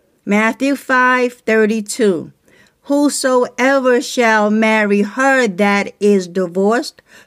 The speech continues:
commits adultery." Mark ten,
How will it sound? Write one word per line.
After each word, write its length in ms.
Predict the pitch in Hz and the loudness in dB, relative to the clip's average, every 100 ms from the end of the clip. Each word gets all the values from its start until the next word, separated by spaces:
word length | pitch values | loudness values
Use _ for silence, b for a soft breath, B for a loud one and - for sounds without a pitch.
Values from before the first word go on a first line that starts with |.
| b | b
commits 680 | - 240 233 240 254 - - B B | -4 0 2 2 0 -2 -10 B B
adultery." 920 | 214 214 202 214 214 202 - 156 85 - _ _ _ _ _ _ b b b | -2 0 0 0 0 -2 -6 -8 -10 -14 _ _ _ _ _ _ b b b
Mark 520 | 180 208 226 240 - - | 0 2 4 2 -2 -12
ten, 520 | - 285 208 156 - | -10 -4 -4 -4 -10